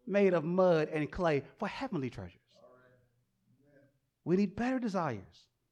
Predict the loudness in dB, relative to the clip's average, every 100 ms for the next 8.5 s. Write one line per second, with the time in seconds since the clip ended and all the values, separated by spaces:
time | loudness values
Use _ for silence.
0 | _ _ _ _ _ _ _ -8 -2 0
1 | 2 2 2 2 2 2 2 2 2 -4
2 | -6 -4 -4 -6 -4 2 2 2 -2 -6
3 | -2 0 -2 0 2 2 2 0 -2 -8
4 | -6 2 8 8 8 4 4 4 2 -2
5 | 0 0 0 0 0 0 -4 -4 -4 -6
6 | -12 -20 _ _ _ _ _ _ _ 10
7 | 12 12 10 6 6 6 10 10 10 6
8 | 4 2 2 2